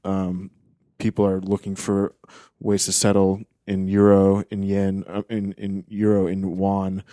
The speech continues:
Um, China started a new, uh, oil exchange over the summer where you can trade in won, and actually then,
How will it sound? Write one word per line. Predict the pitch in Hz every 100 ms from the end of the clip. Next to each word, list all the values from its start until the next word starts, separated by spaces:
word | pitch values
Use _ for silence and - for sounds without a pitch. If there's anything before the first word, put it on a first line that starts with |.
| - - _
Um, | - 98 95 92 87 _ - - _ -
China | 113 104 98 - _ _ -
started | - 117 101 95
a | 95
new, | 98 98 95 95 _ _ -
uh, | 95 92 90 101 _ -
oil | 104 101
exchange | 101 - 101 101 98
over | 104 98
the |
summer | - 107 98 98 98 _ _ _
where | 95
you | 95
can | 95 92 _ _ _ _ -
trade | - 101 98
in | 98
won, | 95 95 98 98 101 _
and | 95 92 -
actually | 95 - 98 95
then, | 95 95 92